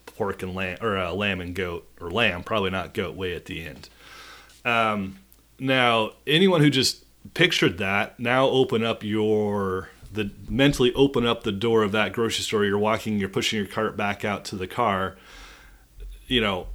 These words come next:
every one of you who just pictured that is gonna have a different environment that you're looking at. So if the environment you're living in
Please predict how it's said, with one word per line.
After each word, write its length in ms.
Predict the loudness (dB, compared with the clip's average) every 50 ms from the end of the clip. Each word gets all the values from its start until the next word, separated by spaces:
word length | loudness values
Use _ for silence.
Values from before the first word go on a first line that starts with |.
| -2 2
every 240 | 4 4 6 6 6
one 260 | 6 6 4 4 4
of 120 | 2 2
you 280 | 2 2 0 0 0 0
who 140 | -2 -2 -2
just 260 | -2 -4 -4 -2 0
pictured 300 | 0 0 0 -2 -4 -2
that 240 | -2 -2 -2 -4 -6
is 140 | -6 -4
gonna 180 | -2 -2 -2 0
have 220 | 0 -2 -2 -2
a 40 | -4
different 540 | -4 -2 -2 -2 -2 -2 -4 -4 -4 -6 -6
environment 580 | -6 -4 -2 0 0 0 0 0 -2 -4 -6 -6
that 140 | -8 -6
you're 120 | -6 -6 -6
looking 400 | -4 -4 -6 -6 -6 -10 -12 -12
at. 220 | -16 -18 -18 -20 _ _ _ _ _ _ _ _ _ -6
So 380 | -2 2 4 4 6 4 2 2
if 220 | 2 0 0 0 -2
the 180 | 0 2 2
environment 640 | 4 2 2 2 4 4 4 4 2 0 -2 -2 -2
you're 160 | 0 0 2
living 420 | 2 4 4 4 4 2 2 0 0
in 380 | -2 -4 -6 -6 -8 -8 -10